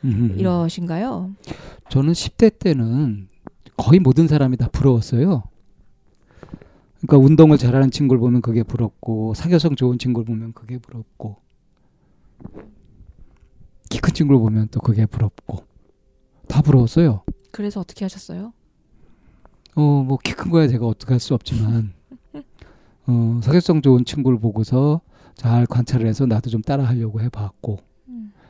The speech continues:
Speaker 1: 그러니까 뭔가 좋아 보이는 것이 있으면은 그걸 나도 해보려고 그렇게 노력을 했던 것 같아요.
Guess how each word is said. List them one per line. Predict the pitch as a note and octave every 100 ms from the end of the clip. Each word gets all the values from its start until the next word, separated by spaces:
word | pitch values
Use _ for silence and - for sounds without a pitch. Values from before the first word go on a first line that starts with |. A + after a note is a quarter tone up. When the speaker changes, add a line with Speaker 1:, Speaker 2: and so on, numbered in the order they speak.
| _ _ _ _ -
Speaker 1:
그러니까 | C#3 C#3+
뭔가 | C3 C3+ C#3+ C3+ C#3+ _ -
좋아 | C#3+ E3
보이는 | E3 D#3 D3
것이 | C3+ B2+
있으면은 | B2+ - A#2+ A#2 D#3+ A3+ - _ _ _ _
그걸 | - C3
나도 | A2+ B2+
해보려고 | A#2 F3 F#3 E3+ A2+ A2 A2+ A#2+ G#2+ -
그렇게 | A#2+ A#2 - A#2 A2 A2
노력을 | A#2 A2+ A2+
했던 | A#2 - E3+
것 | B2+
같아요. | G#2+ - A2